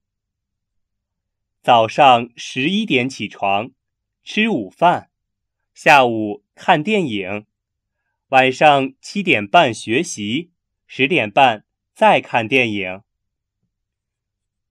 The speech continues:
天天看电影，明天上课前你能交作业吗？没问题，这些作业容易得很。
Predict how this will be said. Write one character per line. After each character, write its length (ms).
天 360
天 320
看 320
电 260
影， 380
明 240
天 280
上 280
课 200
前 420
你 560
能 360
交 280
作 200
业 240
吗？ 360
没 260
问 220
题， 420
这 160
些 180
作 220
业 380
容 240
易 160
得 140
很。 480